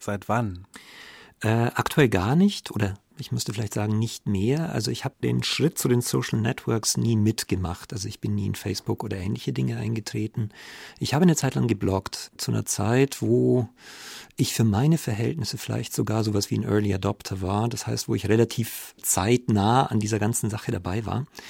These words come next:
Speaker 2: Hab dann aber A, weil ich gemerkt habe, dass es zu viel Zeit kostet und dann auch, weil sich diese ganze Blog-Szene in eine andere Richtung entwickelt hat, als das, was mich interessiert hat,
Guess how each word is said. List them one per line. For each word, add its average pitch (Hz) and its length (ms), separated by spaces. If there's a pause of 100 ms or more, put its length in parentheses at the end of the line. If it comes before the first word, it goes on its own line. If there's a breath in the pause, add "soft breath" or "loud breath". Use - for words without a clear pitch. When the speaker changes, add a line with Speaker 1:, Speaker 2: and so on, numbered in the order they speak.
(520 loud breath)
Speaker 2:
Hab - 240
dann 127 180
aber 110 540 (320)
A, 117 320
weil 117 140
ich - 80
gemerkt 107 320
habe, 110 100
dass 107 140
es - 80
zu - 120
viel 107 140
Zeit - 260
kostet - 420
und 101 160
dann 107 160
auch, 107 420
weil 107 140
sich 117 200
diese 117 340
ganze 113 280
Blog-Szene 120 840
in 120 160
eine 113 60
andere 113 220
Richtung - 280
entwickelt 117 400
hat, 120 140
als - 100
das, - 200
was 120 140
mich 127 160
interessiert - 480
hat, 110 140